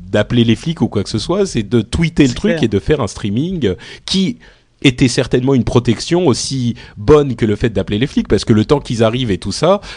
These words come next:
Speaker 1: euh, si tu dis plutôt, bah écoute mon, mon vieux, en ce moment on est sur internet, donc si tu fais quoi que ce soit, euh, bah voilà, tu seras vu par le monde entier,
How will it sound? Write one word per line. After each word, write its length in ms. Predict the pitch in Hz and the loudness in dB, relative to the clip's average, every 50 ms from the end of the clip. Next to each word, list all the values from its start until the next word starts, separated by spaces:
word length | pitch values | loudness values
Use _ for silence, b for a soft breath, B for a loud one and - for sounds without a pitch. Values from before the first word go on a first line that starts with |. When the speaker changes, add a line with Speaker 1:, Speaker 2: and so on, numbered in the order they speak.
| B B B | B B B
Speaker 1:
euh, 180 | 107 104 98 | 0 0 0
si 220 | 95 - - 165 160 | 0 -2 -4 -4 -2
tu 160 | - 156 147 | -2 -4 -4
dis 160 | 135 156 160 | -4 -4 -6
plutôt, 340 | - - 131 127 120 151 147 | -6 -6 -4 0 4 4 4
bah 160 | 123 117 110 | 4 4 2
écoute 260 | 104 - - - - | 0 0 -4 -6 -4
mon, 240 | 113 107 101 101 104 | -2 -2 -2 -2 0
mon 160 | 104 110 110 | 0 0 0
vieux, 180 | 110 104 120 127 | 0 0 0 0
en 100 | 110 98 | 0 0
ce 100 | - - | -2 -2
moment 160 | 113 110 120 | 0 0 0
on 100 | 113 104 | 0 0
est 80 | 101 98 | 0 -2
sur 220 | - - 110 101 | -2 -2 -2 -2
internet, 380 | 98 - 117 107 113 120 117 107 | -2 -2 0 0 2 2 0 0
donc 160 | 104 98 95 | -2 -4 -4
si 100 | - 120 | -4 -8
tu 140 | - - 104 | -8 -6 -4
fais 100 | - 123 | -4 -2
quoi 180 | 120 - 117 | 0 0 -2
que 60 | 110 - | 0 0
ce 120 | - 107 | -2 -2
soit, 380 | - - - 120 120 120 113 101 | -2 0 2 4 4 6 4 4
euh, 220 | 92 90 85 82 85 B B B B B B B | 2 0 -2 -4 -8 B B B B B B B
bah 100 | 95 92 | -2 0
voilà, 260 | 87 95 110 123 120 | 2 4 4 4 2
tu 140 | 120 - 107 | 2 0 -6
seras 460 | 92 - - 101 98 95 90 92 92 | -6 -4 -2 0 0 0 2 0 0
vu 300 | 98 104 110 117 135 147 | 0 -2 0 0 0 0
par 180 | 135 131 104 98 | 2 2 2 2
le 80 | 98 | 2
monde 220 | 98 98 101 101 95 | 2 0 0 -2 -2
entier, 420 | 92 92 - - 160 175 214 233 | -2 -4 -4 -2 0 0 0 -2